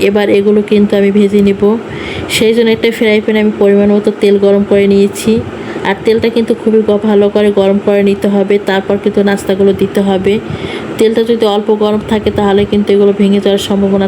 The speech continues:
থাকবে। তেলটা খুবই ভালো করে গরম করে তারপর আমি নাস্তাগুলো দিয়েছিলাম। আর এই নাস্তাগুলো দেওয়ার পরে কিন্তু সাথে সাথে বেশি একটা নাড়াচাড়া করা যাবে না, তাহলে কিন্তু ভেঙে যাওয়ার সম্ভাবনা থাকবে। আমি এই নাস্তাগুলোকে এক মিনিটের মতো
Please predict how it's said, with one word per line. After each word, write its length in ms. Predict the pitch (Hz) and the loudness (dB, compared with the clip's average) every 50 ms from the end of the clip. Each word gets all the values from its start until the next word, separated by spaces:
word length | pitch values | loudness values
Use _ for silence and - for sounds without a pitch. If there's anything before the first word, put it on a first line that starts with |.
| 190 202 | -2 -2
থাকবে। 300 | 196 185 190 - - 202 247 - - - | -2 -2 -2 -2 -2 -2 -2 -4 -6 -2
তেলটা 260 | - 226 220 220 240 233 233 - | 0 2 2 2 0 -2 -2 0
খুবই 180 | 247 233 240 220 240 | 2 2 2 2 2
ভালো 160 | 220 214 220 214 220 | 2 2 0 0 2
করে 140 | 233 226 220 214 208 | 0 0 2 2 2
গরম 200 | 208 214 220 214 208 | 0 0 0 0 0
করে 140 | - 220 220 214 - | 0 0 0 0 -2
তারপর 240 | 208 208 208 - 214 214 208 | -2 -2 -2 -2 -2 0 0
আমি 100 | 214 208 202 | 0 0 0
নাস্তাগুলো 420 | 202 202 - - 208 202 208 208 202 202 208 | 0 -2 -2 -2 0 2 2 2 2 2 2
দিয়েছিলাম। 500 | 202 196 196 - - 214 202 202 214 240 233 - - - - - - - - - - - - - - - - - - - | 2 2 0 0 0 0 0 0 0 -2 -4 -6 -8 -10 -10 -8 -8 -8 -6 -6 -6 -8 -8 -10 -10 -10 -10 -10 -6 -4
আর 80 | 202 220 220 | 0 0 2
এই 60 | 220 214 214 | 2 2 0
নাস্তাগুলো 420 | 220 214 - 247 233 233 240 240 226 226 | -2 -4 -2 -2 -2 0 0 0 0 0
দেওয়ার 200 | 220 220 220 214 - | 0 0 0 0 0
পরে 140 | 226 220 220 214 214 | 0 0 0 0 0
কিন্তু 220 | 226 220 214 214 226 220 - | 0 0 0 0 -2 -2 -2
সাথে 200 | 226 208 - 214 214 | -2 -2 -2 -4 -4
সাথে 160 | - 208 - 214 202 196 | -4 -2 -2 0 0 0
বেশি 160 | 202 202 - 214 | -2 -2 -2 -4
একটা 120 | 208 220 208 202 | -2 0 0 0
নাড়াচাড়া 380 | 196 196 202 202 - 208 208 202 208 | 0 0 -2 -2 -2 -2 -2 -2 -2
করা 140 | 202 196 196 | -2 0 0
যাবে 260 | 190 208 202 196 202 202 | 0 0 0 2 2 2
না, 100 | 202 202 202 - | 2 0 0 0
তাহলে 240 | 208 202 202 202 202 202 | 0 0 2 0 0 0
কিন্তু 160 | - 208 202 202 196 | 0 0 0 0 2
ভেঙে 220 | 202 196 190 202 196 | 2 2 2 2 0
যাওয়ার 180 | 208 202 202 202 - | 0 0 0 -2 -2
সম্ভাবনা 440 | - 196 196 196 190 196 196 196 190 - 208 | -2 -2 0 0 0 0 0 -2 -2 -2 -2
থাকবে। 320 | 196 185 190 196 202 202 226 233 - - - - - - | -4 -4 -4 -2 -2 -2 -2 -4 -8 -10 -12 -10 -6 -2
আমি 100 | 220 226 233 233 | -2 0 2 2
এই 40 | 226 226 | 2 0
নাস্তাগুলোকে 600 | 226 220 - - 233 226 226 233 226 226 226 233 214 196 208 | 0 -2 -2 0 0 2 2 2 2 2 0 0 0 0 0
এক 80 | 208 208 - | -2 0 0
মিনিটের 300 | 220 220 220 214 240 220 214 | 2 2 2 2 2 2 2
মতো 140 | 220 214 | 2 0